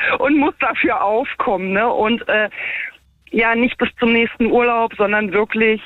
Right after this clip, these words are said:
äh, ein Leben lang und, äh, um Gottes Namen, es gibt immer irgendeine Lösung und absolut kein Mensch verlangt, dass man jetzt das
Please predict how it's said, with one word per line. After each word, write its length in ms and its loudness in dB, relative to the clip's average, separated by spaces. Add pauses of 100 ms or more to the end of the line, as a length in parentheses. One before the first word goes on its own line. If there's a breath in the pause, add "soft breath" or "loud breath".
äh, 480 2 (480)
ein 300 2
Leben 360 2
lang 340 0
und, 280 0
äh, 580 2
um 220 -6
Gottes 280 -2
Namen, 300 0
es 220 -4
gibt 300 -2
immer 420 2
irgendeine 480 0
Lösung 600 2
und 200 -2
absolut 580 0
kein 480 0
Mensch 300 2 (160)
verlangt, 540 0 (480 loud breath)
dass 220 -2
man 200 0
jetzt 260 -2
das 140 -2